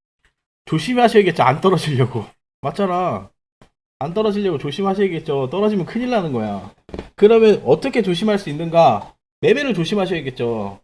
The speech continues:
리스크를 줄이고 아니면은 대응을 타이트하게 가고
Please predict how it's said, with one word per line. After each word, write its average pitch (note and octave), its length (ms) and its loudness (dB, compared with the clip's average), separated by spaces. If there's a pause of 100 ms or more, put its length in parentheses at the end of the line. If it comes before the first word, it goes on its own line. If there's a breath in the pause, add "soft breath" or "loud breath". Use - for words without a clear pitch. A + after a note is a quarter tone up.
(140)
리스크를 E3+ 420 -2
줄이고 D#3 500 -4 (1500)
아니면은 E3 440 -2
대응을 D#3+ 340 -2
타이트하게 A3+ 460 -2
가고 C3 480 -4